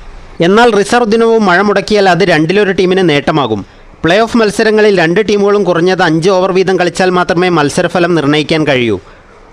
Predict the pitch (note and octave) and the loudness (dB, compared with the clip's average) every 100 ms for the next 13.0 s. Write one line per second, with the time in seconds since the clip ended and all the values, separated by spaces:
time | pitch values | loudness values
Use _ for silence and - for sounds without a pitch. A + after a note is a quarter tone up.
0 | - - - E3+ B3 G#3 A#3 A3+ F3 G3 | -20 -18 -2 0 2 0 -2 0 0 0
1 | G#3+ G#3+ G3+ E3 F#3 - G#3+ G#3 G#3 F3+ | 0 0 0 0 0 0 0 2 2 0
2 | F#3 F#3+ G3 G3 E3+ F3 G3 F#3 F3 F#3 | 2 2 0 0 0 2 0 0 -2 -2
3 | E3+ F3+ F3 F3+ D#3 D3+ F3+ F3+ F#3 D#3 | -2 0 2 2 2 0 0 0 0 0
4 | C3+ D#3+ E3 - F3 D3+ C#3 C3+ A2 G#2+ | 0 0 0 -2 -2 0 0 -2 -2 -4
5 | G2 - - - - E3+ G3 - B3 A3+ | -6 -16 -20 -20 -2 2 2 2 0 2
6 | F#3 F#3+ G#3 F#3+ A3 G#3+ G#3 G#3 G#3 F3 | 2 2 0 0 0 0 0 0 0 0
7 | E3 F#3+ G#3 G3 G3+ G3 G3 G3 F#3+ F#3 | 0 0 0 -2 0 0 0 0 0 0
8 | E3+ F3+ G3 F3 D#3 - F#3+ F#3 F#3+ - | 0 0 0 0 -2 0 -2 0 0 0
9 | D3+ E3+ F3+ F#3+ F3 E3 C#3 F3 D3+ F3+ | 0 0 0 0 0 0 0 -2 -2 -2
10 | F3 F3 C3+ E3+ E3 F#3 D#3+ C3 D3 B2 | -2 -2 -2 -2 -2 -2 -2 -2 -2 -2
11 | G2 - - - - - - - - - | -2 -6 -12 -14 -14 -16 -16 -18 -10 -2
12 | F#3+ A#3 A#3 A3+ A3 A3+ G#3+ F#3+ F#3 | 0 2 0 0 0 -2 0 0 0